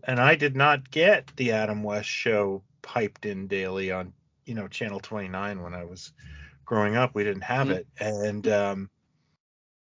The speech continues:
Speaker 1: it was, uh, that movie I think it went seventy-eight or something like that. I remember the day it played on the, like, the A B C affiliate for the movie for the Sunday afternoon. That was an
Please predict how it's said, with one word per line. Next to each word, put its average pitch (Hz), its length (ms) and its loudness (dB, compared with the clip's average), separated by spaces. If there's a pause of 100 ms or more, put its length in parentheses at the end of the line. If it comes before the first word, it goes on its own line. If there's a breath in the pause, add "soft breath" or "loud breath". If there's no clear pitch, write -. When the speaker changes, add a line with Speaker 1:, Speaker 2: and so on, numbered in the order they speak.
(140)
Speaker 1:
it 123 300 2
was, 117 460 0
uh, 107 420 0
that 113 300 -2
movie 127 600 -2 (720)
I - 40 -18
think 120 140 -6
it 101 40 -12
went 104 160 -8
seventy-eight 104 960 0 (120)
or 139 80 -12
something 104 340 -8
like 92 100 -12
that. 98 120 -8
I 113 40 -6
remember 131 520 6
the 113 120 0
day 110 240 4
it 107 160 0
played 107 460 2 (420 loud breath)
on 107 180 0
the, 98 220 -4
like, 104 240 -6
the - 160 -16
A 104 100 -4
B 98 140 -10
C 104 260 -8
affiliate 98 540 -8
for - 160 -12
the 90 280 -12
movie 98 340 -10
for 101 140 -12
the 85 100 -16
Sunday 98 320 -8
afternoon. 92 460 -8
That 117 180 0
was 127 160 2
an 92 160 -10